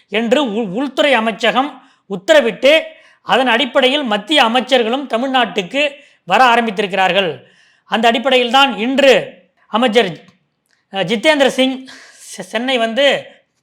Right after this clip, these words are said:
த-, தமிழ்நாட்டுக்கு இந்த பட்ஜெட்ல என்னென்ன இருக்கு அப்படின்றதெல்லாம் புள்ளி விவரங்களோட அவர் விளக்கியிருக்காரு. அதாவது ஐக்கிய முற்போக்கு கூட்டணி ஆட்சியோட ஒப்பிடும்போது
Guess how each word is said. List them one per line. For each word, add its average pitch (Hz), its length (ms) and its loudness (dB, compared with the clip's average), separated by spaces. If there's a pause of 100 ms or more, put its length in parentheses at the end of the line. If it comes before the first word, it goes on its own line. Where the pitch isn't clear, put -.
த-, 175 220 -12
தமிழ்நாட்டுக்கு 262 760 -2 (320)
இந்த 208 160 -4
பட்ஜெட்ல 220 360 0
என்னென்ன 240 340 -2
இருக்கு 214 640 0 (240)
அப்படின்றதெல்லாம் 226 480 -2
புள்ளி 262 200 -4
விவரங்களோட 220 640 2 (240)
அவர் 202 160 -4
விளக்கியிருக்காரு. 208 580 -2 (360)
அதாவது 233 400 2
ஐக்கிய 247 340 0
முற்போக்கு 233 420 0
கூட்டணி 226 300 -4
ஆட்சியோட 220 560 0 (280)
ஒப்பிடும்போது 214 920 2